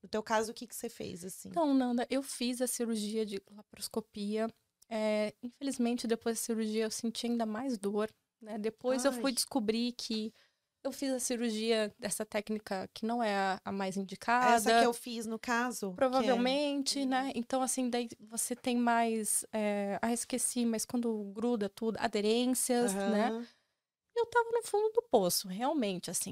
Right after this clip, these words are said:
Speaker 2: Então, eu, o que eu fiz foi ficar sem menstruar. Eu tomei, acho que a, a Lorena,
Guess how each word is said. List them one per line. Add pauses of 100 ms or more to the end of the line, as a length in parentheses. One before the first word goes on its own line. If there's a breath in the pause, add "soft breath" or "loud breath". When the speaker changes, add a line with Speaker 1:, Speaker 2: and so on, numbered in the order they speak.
Speaker 2:
Então,
eu,
o
que
eu
fiz
foi
ficar
sem
menstruar.
Eu
tomei, (480)
acho
que
a,
a
Lorena,